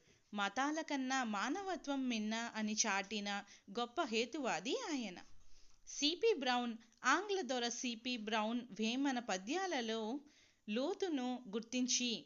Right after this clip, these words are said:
వాటిని సేకరించి, ఆంగ్లంలోకి అనువదించి ప్రపంచానికి పరిచయం చేశారు.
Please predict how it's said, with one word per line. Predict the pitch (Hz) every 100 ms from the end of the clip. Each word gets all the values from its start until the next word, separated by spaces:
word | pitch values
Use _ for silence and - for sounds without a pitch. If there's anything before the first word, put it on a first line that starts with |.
| -
వాటిని | 214 302 427 392 277 254
సేకరించి, | 269 233 196 233 202 208 214 220 196 - - -
ఆంగ్లంలోకి | 220 226 233 233 220 214 190 226 208 -
అనువదించి | 233 277 349 254 220 220 233
ప్రపంచానికి | - 190 185 392 466 370 254 208 302
పరిచయం | 480 427 285 - 214 214
చేశారు. | 185 175 165 110